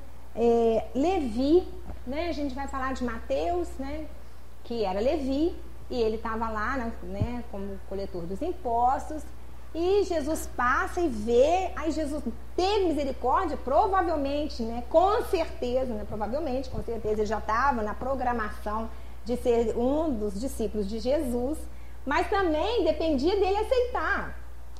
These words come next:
não é? Depende de nós aceitarmos. Aí ele passa, olha, vê, então ele convida, né, chama Levi pra que ele venha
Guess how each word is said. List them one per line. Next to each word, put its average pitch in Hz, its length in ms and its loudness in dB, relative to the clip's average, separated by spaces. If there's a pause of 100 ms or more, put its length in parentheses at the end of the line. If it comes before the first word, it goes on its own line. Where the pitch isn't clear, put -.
não 180 160 -4
é? 320 320 -2
Depende 277 460 0
de 466 140 4
nós 381 220 0
aceitarmos. 269 880 -2 (340)
Aí 359 300 2
ele 370 180 4
passa, 302 640 0
olha, 254 500 4
vê, 240 540 0
então 277 220 -4
ele 262 100 -4
convida, 269 640 -2 (480)
né, 240 280 -4
chama 349 540 2
Levi 214 640 2 (320)
pra 330 200 2
que 359 140 -4
ele 381 220 2
venha 320 520 -2